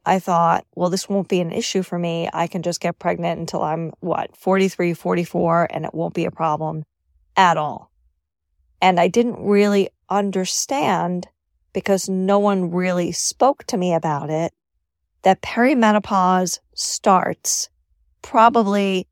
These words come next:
in your late thirties and can go on for ten, twelve,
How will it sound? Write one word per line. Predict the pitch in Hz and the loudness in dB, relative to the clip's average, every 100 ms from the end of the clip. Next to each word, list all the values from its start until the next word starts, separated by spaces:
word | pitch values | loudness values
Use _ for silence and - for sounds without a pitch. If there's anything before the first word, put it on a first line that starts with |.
| _ _ | _ _
in | - 202 | 2 2
your | 180 185 | 2 0
late | 180 165 - | 0 0 -4
thirties | - - - - - - - - _ _ _ _ - | -6 -6 -6 -10 -12 -10 -10 -10 _ _ _ _ -2
and | 185 185 180 170 | 2 2 2 -4
can | - 196 | -4 -4
go | 185 180 175 | 0 0 2
on | 180 180 185 175 | 2 4 2 0
for | - 175 170 170 - | 0 0 0 -2 -6
ten, | - 226 226 226 233 240 _ _ _ _ - | -4 0 0 0 -2 -6 _ _ _ _ -14
twelve, | - - 196 190 190 185 185 180 | -10 2 6 8 8 4 2 -4